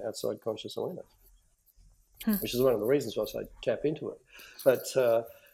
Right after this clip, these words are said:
Speaker 1: a-, as you say, um, sometimes when you're in a, in a, when, when your response is, is very much about preservation of life, if you will, you know, that flight or flight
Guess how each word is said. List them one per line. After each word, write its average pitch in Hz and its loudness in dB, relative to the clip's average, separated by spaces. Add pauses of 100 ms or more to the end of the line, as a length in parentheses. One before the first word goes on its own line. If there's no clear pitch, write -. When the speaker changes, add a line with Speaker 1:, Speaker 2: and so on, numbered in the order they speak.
(140)
Speaker 1:
a-, 127 2
as 127 4
you 120 2
say, 120 8
um, 113 2 (520)
sometimes 139 6
when 117 2
you're 117 4
in 113 2
a, 107 0
in 113 0
a, 104 2 (220)
when, 117 0
when 123 2
your 117 4
response 120 2
is, 107 -2 (640)
is - -4
very 123 6
much 117 4
about 107 2 (1200)
preservation 110 2
of 95 -2
life, 113 2
if - -6
you 101 -2
will, - -10
you 104 -4
know, 107 0
that 101 -4
flight 110 0
or 104 -4
flight 113 4